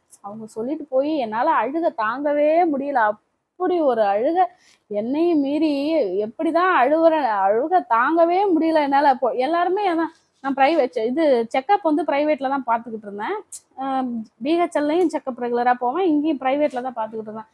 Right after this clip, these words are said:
எல்லா இடத்துலயுமே வந்து எனக்கு அது, அது ஒண்ணும் இல்ல, நார்மல் தான், குழந்தை பிறந்த உடனே சரியாயிரும், சரியாயிரும்னு சொல்லிதான் எல்லா இடத்துலயுமே சொல்லிக்கிட்டு இருந்தாங்க. அதனால சரி, குழந்தை பிறந்து, என் பாப்பா யூரின், அப்பா அளவெல்லாம் யூரின், அவ யூரின் அப்படியே ஃபீட் பண்ணிட்டே இருப்பான், அப்படியே யூரின் போவா அவ. அவ்வளோ யூரின் போயும்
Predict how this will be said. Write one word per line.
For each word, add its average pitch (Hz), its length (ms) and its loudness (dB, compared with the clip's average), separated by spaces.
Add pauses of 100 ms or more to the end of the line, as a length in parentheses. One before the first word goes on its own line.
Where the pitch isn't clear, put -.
(260)
எல்லா 302 340 2
இடத்துலயுமே 330 460 4
வந்து 302 260 0
எனக்கு 285 260 0
அது, 233 240 -4 (240)
அது 240 180 -4
ஒண்ணும் 302 180 2
இல்ல, 285 200 0
நார்மல் 254 400 0
தான், 247 140 0
குழந்தை 247 280 0
பிறந்த 240 220 -8
உடனே 247 200 -4
சரியாயிரும், 240 480 -6
சரியாயிரும்னு 233 440 -10
சொல்லிதான் 226 240 -12
எல்லா 226 240 -2
இடத்துலயுமே 226 380 -8
சொல்லிக்கிட்டு 220 340 -10
இருந்தாங்க. 202 320 -12 (520)
அதனால 214 240 -4
சரி, 302 160 -6
குழந்தை 285 360 2
பிறந்து, 302 240 0
என் 294 140 0
பாப்பா 330 380 6
யூரின், 320 360 0
அப்பா 247 380 0
அளவெல்லாம் 359 720 6
யூரின், 320 280 4
அவ 254 240 2 (140)
யூரின் 302 320 0
அப்படியே 254 320 -2 (440)
ஃபீட் - 320 0
பண்ணிட்டே 330 300 4
இருப்பான், 320 300 4
அப்படியே 349 420 0
யூரின் 285 300 0
போவா 233 240 2
அவ. 208 140 0
அவ்வளோ 311 360 2
யூரின் 339 360 0
போயும் 330 540 0